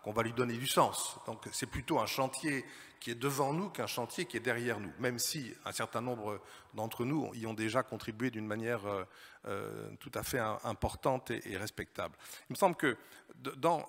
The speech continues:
dans le chantier des droits culturels, il y a bien sûr la question de l'accès qui, qui est immédiat. C'est, peut-on se contenter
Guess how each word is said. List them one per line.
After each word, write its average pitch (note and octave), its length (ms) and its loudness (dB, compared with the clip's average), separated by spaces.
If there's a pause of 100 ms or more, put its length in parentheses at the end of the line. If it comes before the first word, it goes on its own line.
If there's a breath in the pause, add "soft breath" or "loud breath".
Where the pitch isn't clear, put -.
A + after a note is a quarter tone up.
dans C3 140 2
le C3+ 60 -2
chantier D#3 340 2
des C3 60 2
droits A#2+ 180 4
culturels, D#3 400 2
il C3 60 2
y C#3 40 8
a C3 40 6
bien D#3 160 6
sûr F3 160 4
la B2 100 6
question C#3+ 360 2
de C3+ 60 2
l'accès B2+ 440 8
qui, - 220 -8
qui - 140 -4
est - 140 -4
immédiat. C3+ 480 6
C'est, G2 240 0 (960 loud breath)
peut-on B3 360 10
se - 160 8
contenter E3+ 800 6